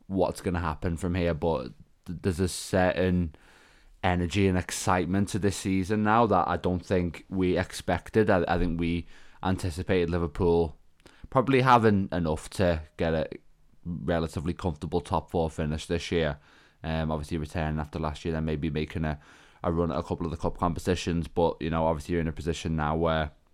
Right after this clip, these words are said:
with each week that goes on, you'd be more and more disappointed if Liverpool didn't end up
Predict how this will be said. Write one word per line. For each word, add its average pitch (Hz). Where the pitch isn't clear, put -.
with 92
each 87
week 85
that 90
goes 90
on, 85
you'd 80
be 90
more 87
and 87
more 85
disappointed 82
if 95
Liverpool 101
didn't 98
end 95
up -